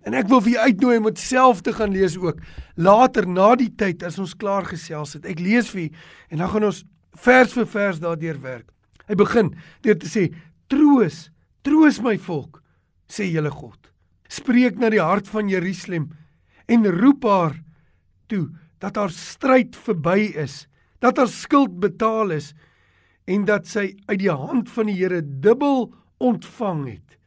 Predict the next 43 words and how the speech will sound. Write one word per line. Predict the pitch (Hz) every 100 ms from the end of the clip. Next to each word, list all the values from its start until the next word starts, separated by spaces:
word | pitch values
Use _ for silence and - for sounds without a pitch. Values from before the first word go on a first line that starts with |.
| _ _ _ _
vir | _ 170
al | 165 156
haar | 151 147
sondes." | - 147 127 120 113 _ _ _ _ _ _ -
Dis | 233
'n | 226
geweldige | 160 175 247 233 202
ding | 180 147 - - _
wat | 208
die | 208 196
Here | 202
profeties | - 202 196 202 175 180 208
sê | 185
vir, | 156 185 151 - _ -
vir | 214
Jerusalem | 208 196 208 - 226 208
en | 180
vir | 226 214
Israel. | 190 202 208 202 - - _ _ _
Weet | 156 233 269
jy, | 226 156 - _ _ _ -
nog | 196 262
voor | - - 285 302
die | 277
ballingskap | 208 220 285 202 - 240
gekom | - 196 - 233
het, | 240
sê | - 269 254
die | 240 220
Here, | 220 185 - - _ _ -
jy | 180 202
gaan | 247
getroos | 220 226 - 277 294 277 180
word | 190 185 143 - _ _
deurdat | 165 151 233 277 269 202 202 151 - _
jou | - 254
sonde | - 269 262 254 262
vergewe | 233 - 208 208
word. | 190 175
Ons | 196 175
gaan | 214
daarna | 190 185 214
kyk. | 208 156 147